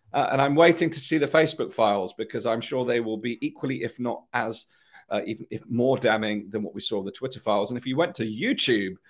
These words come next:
my goodness, it almost feels like, yeah, either they have no integrity whatsoever when it comes to free speech and preserving, uh, freedom of expression or the First Amendment in the United States, or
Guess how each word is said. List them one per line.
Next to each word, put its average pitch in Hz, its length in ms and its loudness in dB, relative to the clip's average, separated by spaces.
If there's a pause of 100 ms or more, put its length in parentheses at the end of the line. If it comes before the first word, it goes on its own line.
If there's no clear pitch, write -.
(480)
my 139 140 0
goodness, 151 480 2
it 117 200 0
almost 131 380 0
feels 123 360 0
like, 110 440 0
yeah, 117 200 -4
either 131 300 -2
they 123 260 2
have 113 340 -2 (720)
no 131 400 2
integrity 117 760 0 (140)
whatsoever 113 760 -4
when 120 120 0
it - 100 -10
comes 110 280 -8
to 107 80 -8
free 107 200 -2
speech - 460 -4
and 104 100 -12
preserving, 104 640 -2 (500)
uh, 101 200 -2 (100)
freedom 113 300 0
of 98 60 -4
expression 123 460 -4
or 113 80 0
the 98 60 -2
First 110 300 0
Amendment 117 280 -2
in 101 60 -6
the 104 60 -2
United 104 280 -4
States, 131 360 0 (580)
or 165 540 10